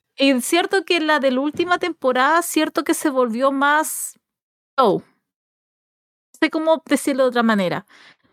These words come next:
Creo que había un enfoque antes un poco más personal y realmente como de relatar la vida del luchador, eh, de-, desde una manera como de explicar, eh, todo este mundo del lu-, de la lucha, del wrestling,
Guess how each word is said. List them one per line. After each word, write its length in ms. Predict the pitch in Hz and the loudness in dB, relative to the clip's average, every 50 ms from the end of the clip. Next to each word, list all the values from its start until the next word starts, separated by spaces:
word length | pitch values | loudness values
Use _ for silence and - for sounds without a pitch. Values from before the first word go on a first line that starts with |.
| _ _ _ | _ _ _
Creo 140 | - 311 294 | -2 -2 0
que 220 | - 320 320 311 285 | 0 2 2 2 2
había 320 | - 233 240 226 269 285 | 2 2 2 2 0 0
un 80 | 294 311 | 0 -2
enfoque 480 | 320 311 - - 269 277 285 - 320 | -4 -4 -4 -4 -4 -4 -2 0 0
antes 260 | 311 330 339 - 349 | 0 0 0 0 0
un 120 | 330 294 269 | 0 0 0
poco 220 | - 285 247 294 277 | -2 -2 -2 -2 -2
más 120 | 302 320 | -2 0
personal 580 | - - 302 - - 262 226 226 233 247 277 269 | 0 0 -2 0 0 0 2 2 2 0 0 -2
y 60 | 285 | -2
realmente 500 | 247 254 254 254 254 247 - - 294 277 | 0 2 2 2 2 0 -2 -2 -4 -2
como 240 | - 277 247 240 240 | 0 0 2 2 2
de 100 | 226 233 | 2 2
relatar 460 | 214 214 202 196 185 185 - 240 254 | 0 2 2 2 2 2 2 0 0
la 140 | 277 294 294 | 0 0 -2
vida 320 | 269 269 285 - 302 302 | 0 -2 0 0 0 2
del 160 | 269 294 285 269 | 2 2 0 0
luchador, 600 | 277 247 - 277 240 220 233 240 254 269 269 - - - - - - - - - - _ _ | -2 -4 -2 0 0 2 2 2 2 0 -2 -4 -10 -20 -20 -20 -20 -20 -20 -20 -20 _ _
eh, 480 | 214 214 214 214 208 214 208 196 - - _ _ _ _ _ _ _ _ _ _ _ _ _ _ _ _ _ _ _ _ _ _ - | -2 0 0 0 0 0 -2 -4 -4 -6 _ _ _ _ _ _ _ _ _ _ _ _ _ _ _ _ _ _ _ _ _ _ -6
de-, 300 | 226 214 247 233 185 202 | 0 0 2 0 0 -4
desde 320 | 214 214 262 254 240 262 254 | -2 -2 -2 0 2 2 2
una 160 | 254 254 254 | 2 2 2
manera 600 | 247 240 247 240 262 269 285 302 302 302 302 294 - | 2 4 4 4 4 2 2 4 4 4 2 2 0
como 200 | - 254 262 262 | 0 0 0 2
de 80 | 240 254 | 2 0
explicar, 640 | - - - - 208 196 - 247 262 311 359 427 - - _ _ _ | -2 -4 -6 -6 -6 -4 0 0 2 2 2 0 -4 -10 _ _ _
eh, 280 | - 240 254 247 233 226 | -4 -2 -2 -2 -2 0
todo 120 | 240 262 277 | 0 0 -2
este 180 | - - 302 | 0 0 0
mundo 580 | 262 240 226 226 247 262 262 247 262 262 254 254 | 2 2 2 2 2 0 0 0 0 2 2 0
del 260 | 240 247 240 233 226 233 | 0 0 -2 0 0 -2
lu-, 180 | 220 202 196 | -2 -2 -2
de 160 | 220 220 226 | -2 -2 -2
la 140 | 226 214 214 | 0 0 0
lucha, 600 | 208 196 226 247 247 247 247 - - - 254 240 226 | 0 0 -2 -2 -2 -4 -6 -4 -2 0 0 0 2
del 160 | 220 208 196 | 0 0 0
wrestling, 760 | - 208 247 262 277 269 - - 269 254 247 254 254 240 247 | 0 0 2 2 2 0 0 0 0 0 0 0 0 -2 -4